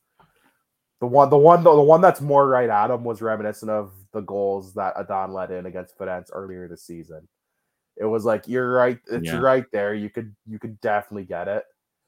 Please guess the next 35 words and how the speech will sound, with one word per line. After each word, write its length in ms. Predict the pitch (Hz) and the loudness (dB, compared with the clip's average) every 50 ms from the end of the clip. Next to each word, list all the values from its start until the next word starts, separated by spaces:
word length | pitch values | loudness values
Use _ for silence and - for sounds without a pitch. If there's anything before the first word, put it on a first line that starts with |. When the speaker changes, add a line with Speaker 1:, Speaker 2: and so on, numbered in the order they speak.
| _ _ _ _ _ _ _ _ - - | _ _ _ _ _ _ _ _ -12 -8
Speaker 1:
Um, 460 | 95 95 92 90 87 85 85 87 _ _ _ _ _ _ _ _ _ _ _ _ _ _ _ _ _ _ _ _ - - | -8 -6 -6 -6 -8 -10 -12 -18 _ _ _ _ _ _ _ _ _ _ _ _ _ _ _ _ _ _ _ _ -4 -4
again, 360 | 131 120 127 110 98 95 92 | -2 0 0 -2 -2 -4 -8
he's 160 | 107 104 92 | -10 -10 -8
a 40 | 107 | -6
young 240 | 110 107 110 110 101 | -4 -4 -4 -6 -8
keeper. 640 | - 101 101 104 104 - 107 107 110 107 - _ - - _ _ _ _ _ _ _ _ _ | -10 -12 -12 -10 -8 -4 -4 -4 -4 -4 -8 _ -20 -20 _ _ _ _ _ _ _ _ _
It 160 | - 90 _ | -20 -20 _
comes 340 | - - 104 95 101 104 95 | -8 -6 -4 -4 -4 -6 -10
with 200 | 98 107 101 - | -10 -12 -12 -10
the 100 | - 104 | -10 -12
experience 600 | 101 - - - 117 107 107 113 110 110 110 - | -12 -12 -14 -12 -10 -8 -6 -6 -6 -8 -8 -10
sometimes. 840 | - 117 113 110 - 120 117 113 117 117 113 110 - - - - - _ - | -10 -10 -8 -8 -6 -4 -4 -2 -2 -4 -6 -10 -14 -18 -20 -20 -20 _ -12
Uh, 400 | 92 92 95 92 92 90 90 - _ _ _ _ _ _ _ _ _ _ _ _ - | -10 -8 -6 -6 -8 -8 -10 -12 _ _ _ _ _ _ _ _ _ _ _ _ -14
you 100 | 107 101 | -10 -4
hope 260 | 107 110 104 107 - - | -2 0 0 0 0 -2
that 160 | 107 98 - _ - | -4 -4 -6 _ -2
as, 680 | 104 104 104 104 107 107 107 104 104 104 101 110 - _ - | 0 2 4 4 2 0 -2 -6 -10 -16 -18 -20 -18 _ -4
if 240 | 120 131 131 - 127 | -4 -4 -2 -4 -6
and 120 | 117 110 - | -8 -6 -4
as 300 | 104 107 113 117 110 - | -2 -2 -2 -4 -6 -8
he 80 | 117 | -12
gets 300 | 110 117 117 110 - - | -10 -8 -8 -10 -10 -10
more 180 | 113 110 107 104 | -10 -8 -8 -8
game 280 | 90 101 104 104 104 98 | -8 -10 -10 -10 -10 -10
time, 420 | - 107 110 110 110 101 98 98 101 _ _ 117 _ _ _ _ 117 123 _ _ _ _ _ _ _ _ _ - | -8 -6 -6 -4 -6 -6 -12 -18 _ _ _ _ _ _ _ _ _ _ _ _ _ _ _ _ _ _ _ -14
you'll, 320 | 104 110 107 107 104 98 | -10 -6 -6 -6 -6 -6
you'll 140 | 101 101 92 | -8 -10 -10
see 200 | - - 98 95 | -10 -14 -14 -12
less 360 | 95 95 95 98 95 - - | -10 -8 -8 -8 -8 -8 -10
of 140 | 113 107 107 | -10 -8 -6
those 200 | 110 110 110 - | -8 -8 -8 -8
kind 240 | - 113 110 107 110 | -8 -8 -6 -6 -6
of, 240 | 107 104 104 107 | -8 -10 -10 -8
uh, 140 | 110 107 107 | -6 -6 -6
mistakes. 720 | 104 107 - - 127 127 139 143 139 _ - - - _ | -8 -10 -10 -8 -6 -4 -4 -6 -8 _ -20 -20 -20 _